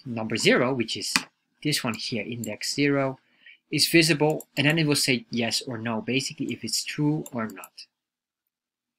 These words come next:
So this is what we need. So we can say here console log, and then we can just see what's the value right now. And we say here,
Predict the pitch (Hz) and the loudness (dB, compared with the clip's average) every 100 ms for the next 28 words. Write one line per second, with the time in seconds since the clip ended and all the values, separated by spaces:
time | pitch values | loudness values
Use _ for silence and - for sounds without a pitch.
0 | _ - - 175 135 165 _ _ _ - | _ -2 4 6 6 4 _ _ _ 0
1 | 151 175 180 139 - 110 113 110 107 - | 2 4 0 -2 -2 -6 -4 -6 -8 -6
2 | 131 143 143 135 120 151 - 104 - - | -6 -4 -4 -4 -2 -6 -6 -8 -6 -6
3 | 160 151 95 95 110 110 117 123 117 117 | -6 -6 -8 -14 -16 -10 -8 -6 -4 -4
4 | - - - - _ - - - - 127 | -6 -10 -20 -20 _ -18 -6 -2 2 4
5 | 117 117 120 110 110 107 110 107 101 104 | 2 0 -2 -2 -2 -2 -4 -6 -6 -8
6 | 98 107 95 - _ _ - - - - | -8 -10 -10 -12 _ _ -20 -20 -18 -20
7 | - - _ _ - - _ _ - - | -18 -20 _ _ -20 -20 _ _ -20 -20
8 | - _ _ _ _ - 117 110 117 107 | -20 _ _ _ _ -8 -6 -4 -4 2
9 | 190 147 | 6 6